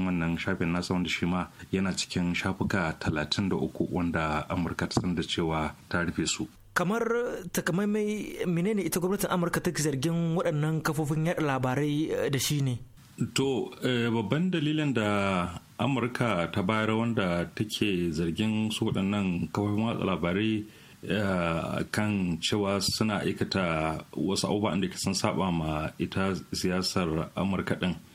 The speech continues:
Speaker 1: Eh, babban abin da ita Amurka ta bayyana cewa shine suna watsa farfaganda ga ƙasar Iran da kuma watsa abubuwa da suke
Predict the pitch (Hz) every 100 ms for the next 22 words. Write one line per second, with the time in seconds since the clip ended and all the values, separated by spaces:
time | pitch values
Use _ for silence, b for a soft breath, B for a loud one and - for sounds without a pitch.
0 | B B B - - 82 82 78 82 80
1 | 104 92 90 101 95 85 87 - - -
2 | 92 98 110 95 95 98 98 98 92 -
3 | B B B B 104 107 95 101 92 107
4 | 107 90 - 104 104 95 82 80 76 78
5 | 82 - - 87 98 95 - 90 - 101
6 | - 87 95 95 85 73 80 76 73 76
7 | - - 85 85 107 110 B B B B
8 | B 76 78 - 101 95 104 104 - 87
9 | 85 82 - 87 98 101 76 95 - -
10 | - - 95 90 80 76 -